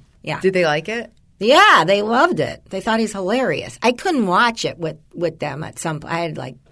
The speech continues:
Speaker 1: I had to get up. But yeah, they watched it. Like, they're showing a pi-, you know, there's that Polaroid picture of his son with the big cock, and he's
Speaker 2: Uh.
Speaker 1: like, "High five," <laughs> you know, "Thumbs up," 'cause his son is so big.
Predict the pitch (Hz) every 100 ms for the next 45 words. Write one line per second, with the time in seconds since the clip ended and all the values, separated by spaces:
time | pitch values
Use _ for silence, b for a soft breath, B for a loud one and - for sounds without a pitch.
0 | _ _ _ - _ _ _ 196 175 156
1 | 123 - - _ _ _ _ _ 180 123
2 | - _ _ - 190 185 202 190 208 -
3 | - b b b 381 - 392 359 392 370
4 | 349 - 247 339 294 254 285 269 262 -
5 | 277 277 277 277 269 294 269 277 262 240
6 | 240 - 233 233 226 220 190 220 214 -
7 | 196 226 220 220 220 190 208 226 190 196
8 | 214 269 - 277 220 208 202 254 254 294
9 | 330 302 - - 269 262 254 294 247 277
10 | 285 285 311 269 277 277 233 254 233 254
11 | 269 247 226 247 254 311 220 226